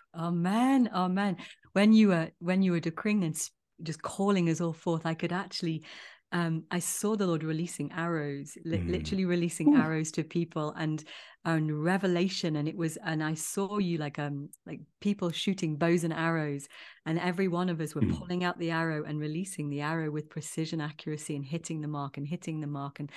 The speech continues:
Speaker 1: so there's going to be such an empowering and equipping to be able to just release the word of God and the authority of God with accuracy, and you will hit the mark every single time.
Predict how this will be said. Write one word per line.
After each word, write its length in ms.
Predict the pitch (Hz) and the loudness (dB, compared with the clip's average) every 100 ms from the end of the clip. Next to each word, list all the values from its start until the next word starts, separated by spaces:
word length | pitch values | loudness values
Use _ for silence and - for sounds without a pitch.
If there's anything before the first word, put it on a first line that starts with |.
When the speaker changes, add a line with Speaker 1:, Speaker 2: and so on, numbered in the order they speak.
| - - - | -16 -18 -6
Speaker 1:
so 120 | 175 | 0
there's 180 | 175 180 | 0 0
going 260 | 185 202 202 | 2 2 2
to 120 | 190 | -2
be 200 | 175 156 | -2 -4
such 400 | - - 190 - | -6 -6 -6 -2
an 100 | 175 | -2
empowering 680 | 160 156 - 165 175 170 | -2 -4 -4 -2 -2 -2
and 20 | 151 | -4
equipping 840 | 151 - _ 214 - - - 147 - - - - | -8 -18 _ -10 -8 -12 -10 -10 -12 -18 -18 -8
to 100 | 170 | -2
be 180 | 165 170 | 0 2
able 220 | 165 160 | 0 -2
to 220 | 156 165 | -6 -8
just 460 | 156 160 156 - - | -6 -6 -6 -8 -8
release 760 | 156 156 156 160 170 147 - | -6 -4 -6 -2 -2 -2 -6
the 120 | - 147 | -4 -2
word 240 | 151 151 | -2 -2
of 80 | 151 | -4
God 180 | 151 147 | -4 -4
and 80 | |
the 60 | 143 | -6
authority 520 | 143 - 147 147 - | -6 -6 -6 -6 -6
of 120 | 143 | -8
God 180 | 147 139 | -6 -6
with 140 | 143 156 | -6 -6
accuracy, 520 | 156 151 139 - 151 | -6 -8 -8 -6 -6
and 100 | 151 | -4
you 80 | 160 | -4
will 100 | 147 | -6
hit 240 | 147 160 | -8 -10
the 80 | 156 | -8
mark 340 | 151 143 131 | -6 -6 -6
every 240 | 147 147 160 | -10 -8 -10
single 300 | 160 156 151 | -8 -8 -8
time. 440 | 156 139 131 135 | -10 -12 -10 -12